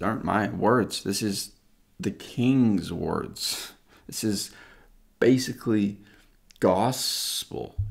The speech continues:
being spoke right now. So if you have no healthy friendships, no healthy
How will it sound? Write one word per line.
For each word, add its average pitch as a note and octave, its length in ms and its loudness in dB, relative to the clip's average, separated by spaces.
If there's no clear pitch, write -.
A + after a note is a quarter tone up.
being F#2 220 -2
spoke - 420 -2
right - 200 -4
now. - 280 -10
So - 160 0
if F#2 120 -2
you A2 120 2
have F#2+ 200 2
no B2 640 2
healthy G#2+ 720 -2
friendships, - 720 -2
no G2 180 -4
healthy G2+ 720 -4